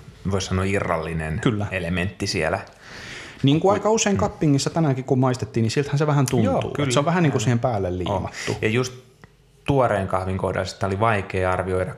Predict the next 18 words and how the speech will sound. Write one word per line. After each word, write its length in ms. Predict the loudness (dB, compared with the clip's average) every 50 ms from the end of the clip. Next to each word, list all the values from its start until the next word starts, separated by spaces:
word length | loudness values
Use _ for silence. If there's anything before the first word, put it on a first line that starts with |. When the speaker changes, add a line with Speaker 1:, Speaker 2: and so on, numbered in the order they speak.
| -6
Speaker 1:
koska 400 | 0 0 0 2 0 -4 -8 -8
se 140 | -6 -4 -4
oli 220 | -4 -4 -4 -6
itsessään 720 | -6 -4 -2 -2 -2 -2 -4 -6 -6 -6 -6 -4 -2 -2 -2
niin, 320 | -2 -2 -2 -2 -4 -4 -6 -10 -18 -20 -20 -20 -20 -20 -20 -20 -20 -20 -12 -4
no, 160 | -4 -2 -2 -2 -2
Speaker 2:
Kyllä. 240 | -2 0 0 0 -4 -4
Speaker 1:
sieltä 260 | -6 -8 -6 -4 -4
löytyy, 320 | -6 -6 -4 -6 -8 -8 -10 -12 -8 -4 -4 -4 -4 -6 -6
kuten 180 | -6 -4 -4 -2
sanottu, 220 | -2 -2 -2 -4
punaista 440 | -2 0 0 0 2 0 0 0 0
omenaa. 440 | 0 2 0 0 0 -2 -2 -4 -4 -6
Mä 60 | 0 0
Speaker 2:
Joo. 100 | 0 0
Speaker 1:
muistan 200 | 0 -4 -8 -8
ihan 300 | -6 -6 -6 -8 -10 -10
selkeästi. 680 | -12 -12 -12 -12 -10 -10 -10 -10 -10 -12 -12 -12 -14